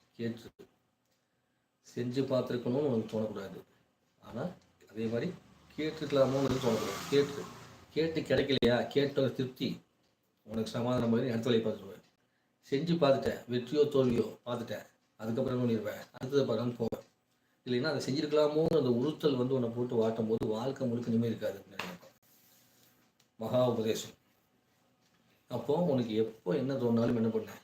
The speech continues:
நல்லா அதான் என்ன பண்ணக்கூடாது, நாளைக்கு பாதிப்புன்னு உனக்கு தோணுச்சுன்னா அதை செஞ்சு பார்க்காத, அதுக்கெல்லாம் முயற்சி பண்ணி காலத்தை விரயம் பண்ணாத அப்படிம்பாரு. சரியா இருக்குன்னு தோணுச்சுன்னா கஷ்டமா இருந்தாலும் செஞ்சு பாரு. அந்த மாதிரி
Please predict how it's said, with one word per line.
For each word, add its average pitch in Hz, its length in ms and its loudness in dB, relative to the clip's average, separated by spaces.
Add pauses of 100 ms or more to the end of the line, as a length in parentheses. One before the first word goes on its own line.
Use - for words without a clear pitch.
(180)
நல்லா 110 360 -2
அதான் 135 140 0
என்ன 131 140 -2
பண்ணக்கூடாது, 120 580 0 (120)
நாளைக்கு 113 320 -2
பாதிப்புன்னு 139 640 0
உனக்கு 127 260 0
தோணுச்சுன்னா 127 560 -2 (480)
அதை 110 260 -4
செஞ்சு 113 180 2
பார்க்காத, - 400 -2 (100)
அதுக்கெல்லாம் 123 360 2
முயற்சி 127 260 0
பண்ணி 123 160 0
காலத்தை 120 400 -2 (440)
விரயம் 123 280 2
பண்ணாத 110 200 2
அப்படிம்பாரு. 120 320 -6 (720)
சரியா 135 440 -2
இருக்குன்னு 165 260 2
தோணுச்சுன்னா 151 300 0
கஷ்டமா - 400 0
இருந்தாலும் 151 300 2
செஞ்சு 127 80 0
பாரு. - 240 2 (140)
அந்த 120 120 -6
மாதிரி 120 220 0